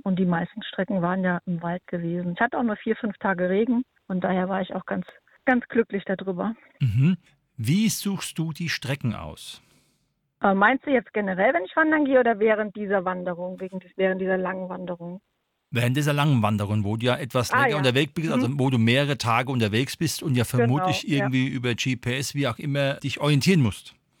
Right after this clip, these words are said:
Speaker 1: Genau, genau. Also da war es so gewesen, dass ich ja ursprünglich wollte ich einfach nur von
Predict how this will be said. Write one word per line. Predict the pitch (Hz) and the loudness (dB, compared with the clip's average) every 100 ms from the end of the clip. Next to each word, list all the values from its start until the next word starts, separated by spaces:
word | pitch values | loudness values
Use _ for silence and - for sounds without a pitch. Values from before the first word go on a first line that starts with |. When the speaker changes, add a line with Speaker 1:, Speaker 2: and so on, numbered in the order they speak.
| _ _ _ | _ _ _
Speaker 1:
Genau, | 247 254 208 185 190 | 2 4 2 0 -2
genau. | 208 196 | -6 -2
Also | 190 202 | -2 0
da | 214 233 | 4 6
war | 269 | 6
es | 269 | 2
so | 277 | -4
gewesen, | 262 240 247 262 | -4 -2 -2 -2
dass | 220 | -2
ich | - | -4
ja | |
ursprünglich | 208 233 - 214 208 208 | -4 -4 -6 -8 -6 -4
wollte | 196 196 | -2 -2
ich | - | -4
einfach | 208 202 196 | -8 -4 -4
nur | 196 190 | -4 -6
von | - 180 | -6 -8